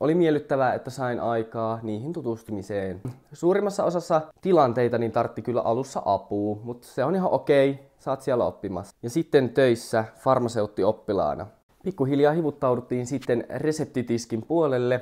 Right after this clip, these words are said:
ja sen sai aloittaa silleen, että jos on esimerkiksi kotiinkuljetuslääke tai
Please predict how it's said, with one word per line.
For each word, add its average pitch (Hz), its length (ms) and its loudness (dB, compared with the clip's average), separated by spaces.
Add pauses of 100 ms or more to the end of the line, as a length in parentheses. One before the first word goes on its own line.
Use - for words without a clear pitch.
(540)
ja 120 260 2
sen 135 260 0
sai 123 200 2
aloittaa 113 420 2
silleen, 131 720 -4
että 117 380 -6 (320)
jos - 140 -16
on 107 80 -8
esimerkiksi 107 840 -8 (100)
kotiinkuljetuslääke 139 1000 -6 (840)
tai 110 400 -4